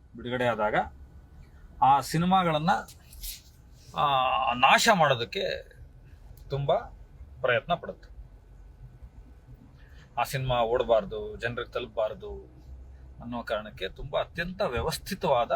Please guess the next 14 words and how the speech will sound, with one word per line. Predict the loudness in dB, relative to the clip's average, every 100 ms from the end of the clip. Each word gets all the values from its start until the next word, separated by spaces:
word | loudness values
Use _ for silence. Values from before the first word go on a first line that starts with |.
| -4 -6
ಒಂದು | -6 -6
ಮಾಫಿಯಾ | -4 0 -2 0 -2
ತರ, | -2 -2
ಒಂದು | -4 -6 -8
ಲಾಬಿ | -2 0 0 -6
ತರ, | -6 -6 -6 -14 -20 -20 -20 -20 -20 -20 -20 -20 -18 -14
ಒಂದು | -10 -10 -10 -14 -12
ಭಯೋತ್ಪಾದಕರ | -4 -4 -4 -6 0 0 0 0 -2
ತರ | -2 -2 -6 -18 -18 -18 -18 -14
ಸಿನಿಮಾ | -10 -4 -2 -2
ಜಗತ್ತಿನ | -4 -4 -6 -10 -8
ಭಯೋತ್ಪಾದಕರ | -6 -6 -6 -4 -4 -4 -12 -10 -6
ತರ | -6 -8 -16 -20 -20 -20 -20 -20 -20 -20 -20 -14 -2
ವರ್ತಿಸುತ್ತೆ. | -2 0 -4 -6 -6